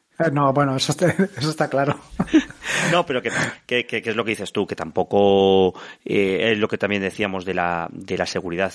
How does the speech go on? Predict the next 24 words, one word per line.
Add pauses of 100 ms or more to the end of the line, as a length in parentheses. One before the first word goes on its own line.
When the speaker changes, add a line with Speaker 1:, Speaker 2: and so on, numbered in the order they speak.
(120)
Speaker 2:
de
Open
V
P
N
o
de,
o
de
WebGuard. (240)
Si
es
aes
doscientos
cincuenta
y
seis (320)
o
lleva (220)
cuatro
mil
noventa
y
seis,